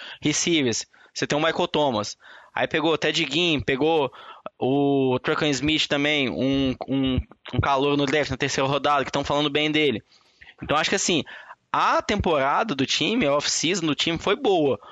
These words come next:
porque trouxe peças pra defesa. Trouxe três peças importantes pra defesa: um corner, um safety e um linebacker. No draft, a troca não foi boa, mas ter pegado um,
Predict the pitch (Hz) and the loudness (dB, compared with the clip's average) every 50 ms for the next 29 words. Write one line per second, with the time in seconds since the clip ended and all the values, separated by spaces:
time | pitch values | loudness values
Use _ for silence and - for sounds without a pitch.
0 | - - _ - 131 123 - 156 147 - 151 165 - - - - 147 156 160 - | -20 -18 _ -2 -2 0 0 -2 0 0 0 -2 -2 -4 -2 -2 0 0 0 0
1 | - 175 170 208 - - - 220 156 131 117 101 104 107 - - - - _ _ | -2 -2 0 -2 -2 0 0 2 2 2 0 -2 -4 -4 -6 -8 -10 -14 _ _
2 | _ _ _ _ _ _ _ _ - 131 131 - - - 151 170 - - 165 165 | _ _ _ _ _ _ _ _ -2 -2 -2 -2 -2 -2 -2 -2 0 0 -2 0
3 | - 175 151 175 165 143 - 165 160 - 160 175 202 - - 180 156 135 123 127 | 0 -2 -2 -2 -2 0 -2 -2 -2 0 0 0 0 0 0 0 2 2 0 0
4 | 120 - 120 131 147 180 196 190 190 180 - - - 139 147 - - 175 175 180 | 0 0 0 2 2 2 0 0 0 0 0 0 0 -2 -2 0 0 0 0 0
5 | 202 226 254 185 135 117 - - 113 110 - _ _ _ _ _ _ _ _ _ | 0 0 0 0 0 0 -2 -4 -8 -8 -12 _ _ _ _ _ _ _ _ _
6 | _ _ _ _ - _ _ _ _ _ - - - - 127 165 185 160 143 165 | _ _ _ _ -20 _ _ _ _ _ -20 -20 -10 -4 -2 -2 0 2 2 2
7 | 202 220 208 - - - - - - - - - - _ _ _ _ - 143 151 | 2 0 0 0 -2 -4 -4 -6 -16 -20 -20 -20 -20 _ _ _ _ -2 -2 -2
8 | - - - 165 165 170 - - 170 180 175 - 240 330 302 240 196 185 165 139 | -2 -2 0 0 0 2 0 0 0 0 0 0 0 0 0 0 0 2 2 2
9 | 117 107 107 110 123 131 139 - - - 151 190 - - 226 180 180 165 165 165 | 0 -2 -2 -2 -2 -2 -2 -2 -2 -2 -2 -2 0 -2 0 0 2 0 0 0
10 | 156 156 156 147 | 0 -2 -2 -4